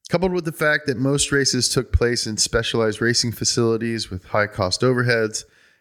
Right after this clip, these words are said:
it looked like the once thriving sport was doomed. And in nineteen ninety-four, Tamiya once again leveled up and changed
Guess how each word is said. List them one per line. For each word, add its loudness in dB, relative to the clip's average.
it -4
looked 2
like -2
the 0
once 0
thriving 0
sport 0
was 2
doomed. -2
And -2
in 0
nineteen 0
ninety-four, 0
Tamiya 2
once -2
again -2
leveled 2
up -4
and -2
changed -2